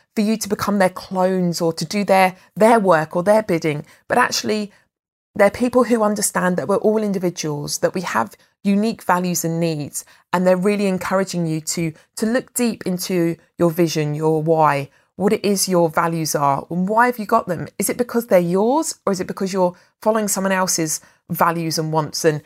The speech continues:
because someone else told you that you should have money in your top values, because without money, what is anything else? And it's like, no, it's up to you what your values are, and take some time because, like I said, we've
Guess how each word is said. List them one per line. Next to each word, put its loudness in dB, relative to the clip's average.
because 0
someone 0
else -2
told -6
you -4
that -14
you -6
should -4
have 0
money 0
in -4
your -2
top -8
values, -2
because -2
without 4
money, 0
what 4
is -2
anything -2
else? -2
And -4
it's -8
like, -6
no, -2
it's -4
up 0
to -8
you -2
what -4
your 0
values -2
are, -2
and -2
take 0
some -8
time 0
because, 0
like -2
I -10
said, 0
we've -4